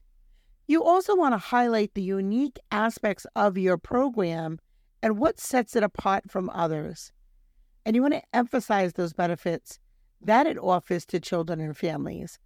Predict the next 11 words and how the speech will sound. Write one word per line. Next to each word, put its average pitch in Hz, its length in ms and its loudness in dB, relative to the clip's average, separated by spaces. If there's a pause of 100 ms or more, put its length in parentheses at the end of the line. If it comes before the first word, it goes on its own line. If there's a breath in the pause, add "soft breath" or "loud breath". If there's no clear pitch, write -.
(300)
So, 277 160 0
for 349 200 2
example, 208 680 2
if 233 220 -2
you 247 120 0
decide 190 460 2
you're 190 120 2
going 170 280 -2
to 156 120 -6
serve 156 420 -6
snack, 254 480 2